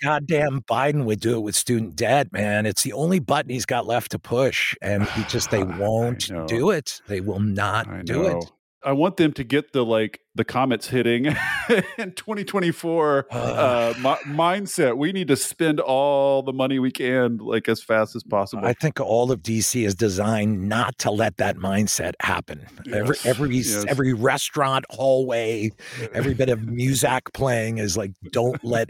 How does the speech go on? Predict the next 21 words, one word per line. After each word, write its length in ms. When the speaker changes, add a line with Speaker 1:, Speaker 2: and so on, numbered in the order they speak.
Speaker 1:
anyone 320
have 220
that 160
mindset." 680
But, 240
yeah, 220
we'll 180
see. 320
Speaker 2:
Let 160
me 140
ask 200
you 120
about 280
Hollywood. 1400
I'm 240
sure, 640
um, 460
poor 280
Leo 280
DiCaprio 560
probably 480